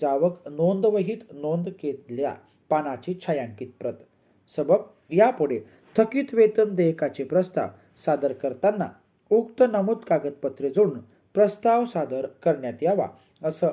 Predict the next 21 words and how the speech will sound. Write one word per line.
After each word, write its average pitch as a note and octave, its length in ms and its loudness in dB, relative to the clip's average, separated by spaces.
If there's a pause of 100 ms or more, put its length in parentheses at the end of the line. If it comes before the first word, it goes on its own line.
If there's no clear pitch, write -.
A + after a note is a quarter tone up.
माननीय D3 480 -4
कक्षाधिकारी C#3 800 -2 (340)
महाराष्ट्र G3 600 2
शासन F#3 560 -4
यांनी D#3 340 -2
या A#2+ 200 -6
पत्राच्या E3 640 -2
माध्यमातून B2+ 600 -10
कळविलेलं A2+ 600 -2
आहे. G2+ 180 -6 (680)
आता G3 260 2
महत्त्वाचा G#3+ 640 0
जो F#3 180 0
भाग C#3 260 -6
आहे, D3+ 140 -4 (120)
तो G3 80 4
समजून C3 440 -6
घ्या. B2 160 -10 (1300)
थकीत G#3 340 0
वेतन A3+ 400 4
देयकाची F3 580 0